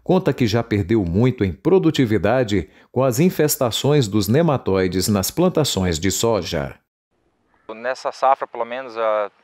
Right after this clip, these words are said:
Speaker 2: já chegou a dar dano de quinze a vinte por cento em três talhões, que eu tentei reverter dando um pouco mais de comida pra planta, mas infelizmente não, não teve. A seca acabou judiando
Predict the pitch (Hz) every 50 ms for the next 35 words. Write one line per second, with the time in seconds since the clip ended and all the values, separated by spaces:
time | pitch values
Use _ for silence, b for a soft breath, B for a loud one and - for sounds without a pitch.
0 | _ - 117 123 120 - 135 117 104 120 131 143 139 127 117 110 113 120 120 120
1 | 117 117 123 135 139 123 113 110 - - 135 143 143 135 123 139 139 - _ -
2 | 139 120 - - 120 123 127 - - 107 107 110 104 101 101 _ - 123 135 135
3 | - _ 127 117 110 110 117 120 110 104 - - - b b b b b b b
4 | b b b _ _ - 107 107 - - 123 127 - 139 127 113 143 143 135 139
5 | 127 135 135 123 117 - 131 143 147 120 110 110 110 _ _ _ 123 127 147 170
6 | 190 175 - 175 180 170 170 151 151 156 151 147 147 - 139 139 147 143 147 -
7 | 139 131 - 143 143 160 160 - 135 131 135 131 127 123 147 156 - - 165 165
8 | 143 123 127 143 160 160 - 170 170 175 175 170 165 160 165 180 175 - - 139
9 | 143 139 117 110 107 104 - - - 147 156 - - 151 139 131 - 123 120 123
10 | 139 131 127 135 120 117 117 123 147 170 185